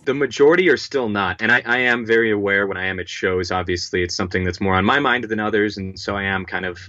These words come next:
glancing around or, or, or checking out the people, people around me. Some of the hearing protection is, is rather discreet, which is a good thing. And you, you can't really see it's being worn. Ours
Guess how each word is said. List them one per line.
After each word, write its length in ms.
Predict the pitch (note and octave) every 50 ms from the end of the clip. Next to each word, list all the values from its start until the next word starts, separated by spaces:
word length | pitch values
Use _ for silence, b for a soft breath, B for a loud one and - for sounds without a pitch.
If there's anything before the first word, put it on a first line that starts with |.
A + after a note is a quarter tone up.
| - -
glancing 420 | - G#2 G2 F#2+ F#2+ - - F#2+
around 540 | F#2 F2+ F2+ F#2 F#2 F#2 F#2 F#2 F#2 F2+ F2
or, 320 | F2+ F2 F2+ F2+ F2 F2 F2+
or, 460 | F2+ F#2+ F2+ F2+ F2+ F2+ F2+ F#2 F2 -
or 160 | G2 F#2 F2
checking 340 | - - G2 F#2 - F#2 F#2
out 200 | F2+ E2+ - -
the 80 | F2
people, 440 | - - G2 F2+ - F#2 F2+ F2 B B B B B B B
people 340 | - C#3+ C#3 - B2+ A#2+ A2+
around 400 | A2 A2+ A2+ A#2 A#2+ B2 B2 A2 G#2+
me. 280 | G2+ G2 G2 G2 F#2+ -
Some 180 | - - F3+ F3
of 80 | D#3
the 80 | D3 C3
hearing 300 | - D3 C#3+ C#3 C3+ A#2
protection 720 | B2 A2+ - B2 A#2 A2 - - B2 A#2 A2+ A2+ A2+ A#2 -
is, 400 | A2 G#2+ G2+ F#2+ F#2+ - - - -
is 180 | A2+ G#2+ G2
rather 240 | G#2+ G#2 G#2 A2 G2+
discreet, 480 | F2+ F#2+ F2+ - - - B2+ B2 A#2+ -
which 100 | A#2+ G#2+
is 120 | G2+ F#2+
a 40 | G2+
good 220 | F#2+ A2 A2+ A#2
thing. 260 | A2 - C#3+ D3+ D#3+ D3+
And 160 | G#2+ G2 G2
you, 80 | G2+ -
you 120 | G2+ F#2+ F2+
can't 240 | - G#2+ G2+ F#2+
really 140 | G2 G2 F#2+
see 220 | F2+ - - G2+ G2
it's 100 | F#2 -
being 320 | - G#2 G2 F#2+ F#2 F#2
worn. 320 | F#2+ F#2+ G2 G2 G2 G2+
Ours 400 | - F#2 F#2+ F#2+ F#2+ F2 - -